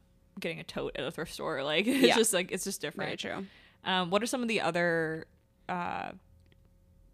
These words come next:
Speaker 1: pieces that you say are, like, your splurge, like, you need to splurge on those items? Um,
Speaker 2: Yeah.
Speaker 1: or, sorry, not splurge,
Speaker 2: Splurge. I,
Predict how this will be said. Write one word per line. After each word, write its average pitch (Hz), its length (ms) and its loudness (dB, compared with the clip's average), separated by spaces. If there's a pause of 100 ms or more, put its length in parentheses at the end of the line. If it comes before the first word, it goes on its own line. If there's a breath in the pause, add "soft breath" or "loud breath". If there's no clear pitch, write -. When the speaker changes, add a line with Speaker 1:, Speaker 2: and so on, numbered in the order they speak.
(400)
Speaker 1:
pieces 160 460 -6
that 147 120 -2
you 160 140 -2
say 170 220 -6
are, 165 60 -6
like, 135 220 -10
your 139 80 -4
splurge, 139 720 -6
like, 180 120 -4
you 180 120 -2
need 156 100 -8
to 170 80 -10
splurge 151 320 -4
on - 80 -10
those - 220 -8
items? - 500 -6
Um, 175 320 -6
Speaker 2:
Yeah. 180 380 0
Speaker 1:
or, 196 240 6
sorry, 208 260 4
not 262 220 -2
splurge, - 320 -4
Speaker 2:
Splurge. 202 260 6
I, 208 40 4